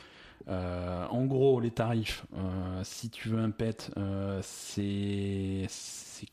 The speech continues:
quatre cent quatre-vingt-dix-neuf pièces anciennes. En gros, c'est cinq euros. Euh, des tenues, c'est, je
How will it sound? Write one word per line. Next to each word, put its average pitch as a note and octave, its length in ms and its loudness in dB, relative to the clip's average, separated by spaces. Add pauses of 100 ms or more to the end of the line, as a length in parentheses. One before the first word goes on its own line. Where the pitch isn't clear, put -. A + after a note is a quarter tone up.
quatre A#2 180 0
cent - 180 0
quatre-vingt-dix-neuf G#2 720 -2
pièces G2+ 280 -4
anciennes. D3 400 0 (400)
En F#2+ 160 -2
gros, F#2+ 240 -2
c'est - 100 -10
cinq - 300 -4
euros. F2+ 200 -2 (1000)
Euh, F#2+ 800 0
des G2+ 180 0
tenues, A2+ 580 4
c'est, G2 880 0
je F#2 340 -2